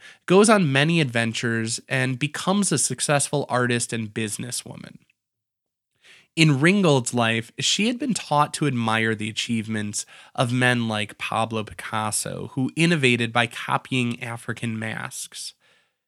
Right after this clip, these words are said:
In her education, she was told to study art education because fine art was only for men. I mean, literally, at the college she went to,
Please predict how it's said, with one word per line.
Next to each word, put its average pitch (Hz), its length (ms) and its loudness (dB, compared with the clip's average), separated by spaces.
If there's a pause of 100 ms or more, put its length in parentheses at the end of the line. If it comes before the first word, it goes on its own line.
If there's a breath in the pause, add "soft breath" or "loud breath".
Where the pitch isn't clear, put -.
(160)
In 151 140 2
her 165 160 6
education, 175 640 2
she 185 180 0
was 185 160 2
told 170 320 -2
to 180 60 0
study 156 560 2
art 135 300 0
education 117 880 -2 (380 loud breath)
because 135 460 2 (100)
fine 139 600 -2
art 117 400 -4
was 113 160 -2
only 113 400 -2
for - 180 -8
men. 113 540 -4 (760)
I - 40 -6
mean, 113 240 -2 (160)
literally, 117 640 -2
at - 100 -8
the - 80 -14
college 110 460 -2
she - 280 -2
went 107 420 -4
to, - 400 -10